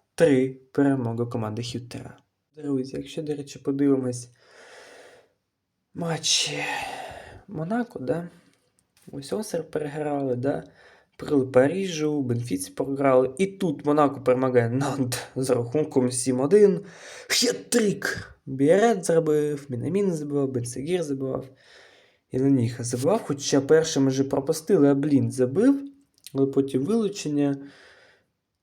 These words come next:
вилучення у Нанта, і Монако забиває сім м'ячів у відповідь. Знаєте, Монако було ось важливо ось перемогти, тому що команда і справді невпевнено виглядала за останні місяця.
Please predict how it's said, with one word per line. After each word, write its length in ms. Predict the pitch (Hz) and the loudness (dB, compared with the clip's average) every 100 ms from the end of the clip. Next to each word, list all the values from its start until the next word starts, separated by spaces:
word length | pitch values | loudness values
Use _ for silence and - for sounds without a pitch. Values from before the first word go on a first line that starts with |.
| _ _ - | _ _ -6
вилучення 720 | 131 135 139 123 123 127 127 | 0 4 6 4 -2 -2 -2
у 80 | 143 | 2
Нанта, 340 | 180 202 147 | 2 2 0
і 60 | 127 | 0
Монако 360 | 123 143 139 | 0 0 -2
забиває 380 | 120 120 120 123 | -4 2 6 4
сім 260 | 123 131 120 | 4 -2 0
м'ячів 320 | 113 - 113 | -2 -4 -6
у 40 | |
відповідь. 400 | 104 104 107 - | -6 -8 -10 -4
Знаєте, 260 | - 196 156 | 0 2 2
Монако 360 | 135 156 160 | 2 2 2
було 200 | 135 127 | 4 6
ось 200 | 123 120 | 4 2
важливо 360 | 127 127 131 110 | 0 2 2 2
ось 160 | 110 - | 0 -2
перемогти, 680 | 123 120 127 - 208 240 233 _ - - - - - - - _ - | 0 2 0 0 2 2 -2 _ -18 -18 -20 -20 -20 -20 -20 _ -6
тому 240 | 123 123 | 0 0
що 500 | 123 - 123 120 117 - - _ _ _ _ _ _ _ _ _ - - - | 0 2 4 4 2 -4 -20 _ _ _ _ _ _ _ _ _ -20 -20 -6
команда 400 | - 151 185 160 | 0 2 2 2
і 20 | |
справді 400 | 139 - 143 127 | 0 4 2 4
невпевнено 560 | 127 139 - 135 117 117 | 2 2 2 2 4 0
виглядала 480 | 113 127 143 208 180 | -2 0 2 4 4
за 100 | 139 | 2
останні 320 | 127 127 120 | 0 0 2
місяця. 640 | 120 - 123 - 117 101 | 0 0 -2 -2 -2 -2